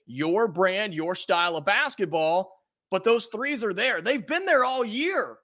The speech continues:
The Hoosiers just haven't knocked them down, but they did in this game. And pair that with the good inside scoring,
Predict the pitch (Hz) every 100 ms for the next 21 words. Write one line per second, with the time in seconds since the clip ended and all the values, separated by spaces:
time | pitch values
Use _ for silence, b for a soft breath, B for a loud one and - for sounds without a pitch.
0 | _ 214 208 294 240 240 226 226 214 190
1 | 180 180 - 147 165 190 127 87 - _
2 | _ 147 147 160 143 170 240 233 202 214
3 | - 185 165 156 151 b b b 156 143
4 | 160 208 220 196 180 170 156 135 180 226
5 | 240 247 247 240 262 - 190 175 180